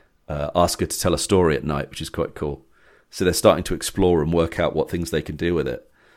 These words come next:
Um, but I really would like to write some. I'm trying to, I'm also trying to work out whether, you know, it's,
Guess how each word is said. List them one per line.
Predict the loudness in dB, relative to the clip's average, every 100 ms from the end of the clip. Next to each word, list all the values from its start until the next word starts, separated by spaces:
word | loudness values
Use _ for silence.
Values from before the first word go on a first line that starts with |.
| _ _ -14
Um, | -10 -12 -14 2
but | 6
I | 8
really | 8 6
would | 4 4
like | 2 0
to |
write | -4 -6 -6
some. | -10 -10 -8
I'm | -8
trying | 0 2 2
to, | -2 -12 _
I'm | 4
also | 4 4
trying | 2 4
to | 6
work | 6 6 4
out | 2
whether, | 2 0
you | -2
know, |
it's, | -2 -6